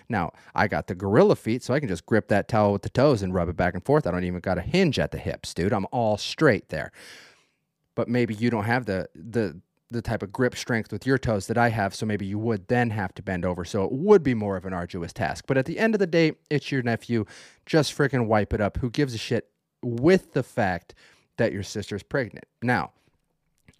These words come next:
three weeks ago, that's exactly what I would have said. But then, Rihanna. Right? Rihanna ruined it for everybody, didn't she? Okay, Rihanna's standing up there,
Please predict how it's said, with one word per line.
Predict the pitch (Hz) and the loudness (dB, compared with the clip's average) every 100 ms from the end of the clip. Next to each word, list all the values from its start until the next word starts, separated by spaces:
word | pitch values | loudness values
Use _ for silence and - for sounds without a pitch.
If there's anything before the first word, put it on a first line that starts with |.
| _ - | _ -2
three | 127 | 2
weeks | 131 196 - | 4 2 2
ago, | 123 113 | -2 0
that's | 101 101 | -2 -4
exactly | 101 110 107 - | -6 -2 -2 -2
what | 110 104 | -2 -2
I | |
would | 101 98 | -2 -4
have | - | -4
said. | - 131 - | -2 -2 -2
But | 104 _ | -10 _
then, | 180 196 123 110 _ _ _ _ - | 0 2 0 -4 _ _ _ _ -4
Rihanna. | 113 107 85 - - - _ _ _ _ _ _ _ _ _ _ _ _ _ _ _ _ _ _ _ _ _ _ _ _ _ _ _ _ _ _ _ _ _ 135 | -2 -2 -4 -10 -20 -20 _ _ _ _ _ _ _ _ _ _ _ _ _ _ _ _ _ _ _ _ _ _ _ _ _ _ _ _ _ _ _ _ _ 2
Right? | 208 - _ _ _ _ _ _ _ _ - | 2 0 _ _ _ _ _ _ _ _ -4
Rihanna | 127 208 104 | 0 2 0
ruined | 95 107 131 | -4 -4 -6
it | |
for | - 170 | -2 0
everybody, | 202 95 95 90 | 0 0 -2 0
didn't | 147 151 | 0 0
she? | - 78 - _ | -4 -10 -14 _
Okay, | 90 - 139 | -10 0 0
Rihanna's | 113 143 208 127 | 2 2 2 0
standing | - 120 113 | -2 0 -2
up | 107 | 0
there, | 117 | -2